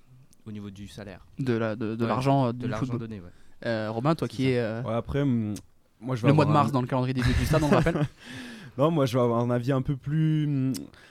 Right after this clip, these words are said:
Speaker 3: comment dire, en
Speaker 2: Mitigé ?
Speaker 3: fait. Ouais, plus mitigé, mais après, je vois que le foot, c'est quand même un, pour moi, je trouve que les joueurs sont quand même assez surpayés. Après, faut voir que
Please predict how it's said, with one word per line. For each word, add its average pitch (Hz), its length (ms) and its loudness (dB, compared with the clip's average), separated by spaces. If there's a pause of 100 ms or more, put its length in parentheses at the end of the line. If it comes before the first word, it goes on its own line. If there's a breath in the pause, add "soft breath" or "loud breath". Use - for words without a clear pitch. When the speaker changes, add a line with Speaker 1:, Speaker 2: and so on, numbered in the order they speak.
(160 soft breath)
Speaker 3:
comment 135 240 2
dire, 131 180 0
en 123 120 0
Speaker 2:
Mitigé ? 226 400 4
Speaker 3:
fait. 285 80 0 (200)
Ouais, 165 240 4
plus 165 160 0
mitigé, 180 460 2
mais 160 140 4
après, 139 240 4
je 139 120 2
vois 165 180 4
que 127 520 2
le 135 120 4
foot, 185 200 0
c'est - 140 -8
quand 131 100 0
même 123 220 2
un, 110 480 -2 (160)
pour 143 160 2
moi, 165 220 2
je - 80 -8
trouve 160 180 -6
que - 100 -2
les 117 140 2
joueurs 135 200 2
sont - 140 -6
quand 117 120 0
même 110 140 2
assez 113 200 0
surpayés. 139 540 2
Après, 113 220 0
faut - 140 -2
voir 131 300 2
que 104 400 0